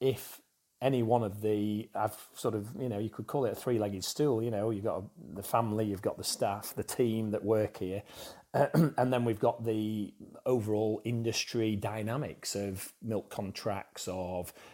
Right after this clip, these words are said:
uh, demand, of whatever it might be. If any one of those legs falls off that stool in the next twelve or eighteen months, we could have a podcast in two years' time,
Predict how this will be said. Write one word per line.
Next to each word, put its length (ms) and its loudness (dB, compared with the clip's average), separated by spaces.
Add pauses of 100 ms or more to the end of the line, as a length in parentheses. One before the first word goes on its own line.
(160)
uh, 160 -4
demand, 680 0
of 200 -2
whatever 440 -4
it 100 -10
might 280 -8
be. 220 -2 (560)
If 280 4
any 180 6
one 160 6
of 80 4
those 240 4
legs 320 2
falls 300 -2
off 160 -2
that 200 -4
stool 340 0
in 100 -2
the 80 -4
next 220 -6
twelve 260 -2
or 60 0
eighteen 320 -6
months, 300 -6
we 180 2
could 180 -4
have 100 0
a 60 -6
podcast 560 -2
in 100 -8
two 160 -4
years' 260 -4
time, 400 -8